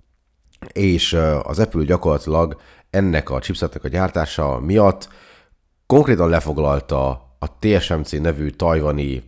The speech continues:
nagyon fejlett chipgyártó, ö, teljes éves kapacitását, ami azt jelenti, hogy három nanométeres csíkszélességgel senki más nem fog tudni idén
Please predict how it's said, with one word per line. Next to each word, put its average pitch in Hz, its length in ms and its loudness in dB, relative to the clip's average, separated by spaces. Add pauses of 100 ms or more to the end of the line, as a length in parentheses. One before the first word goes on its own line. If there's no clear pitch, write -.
nagyon 87 300 0
fejlett 73 460 -4
chipgyártó, 85 840 -2 (360)
ö, 80 140 -8
teljes 85 360 2
éves 73 260 -4
kapacitását, 73 920 -2 (420)
ami 104 160 2
azt 131 180 2
jelenti, 98 500 0 (140)
hogy - 140 -6
három 107 300 4
nanométeres 80 580 -2
csíkszélességgel 78 920 -4
senki - 360 -6
más - 400 -8
nem 80 140 -4
fog 76 180 -8
tudni 80 240 -4
idén 71 460 -4